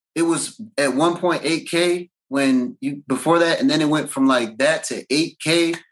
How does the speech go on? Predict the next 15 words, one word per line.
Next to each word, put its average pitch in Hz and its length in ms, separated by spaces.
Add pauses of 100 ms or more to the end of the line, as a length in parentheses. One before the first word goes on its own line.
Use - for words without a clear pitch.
(300)
So, 139 340
like 147 260
I 196 80
said, 165 460
like, 139 160
I, 185 240 (220)
I 175 100
appreciate 170 560
y'all, 120 180
like, 107 320 (280)
for 120 140
real. 139 320
Y'all 151 220
are 135 100
dope, 151 380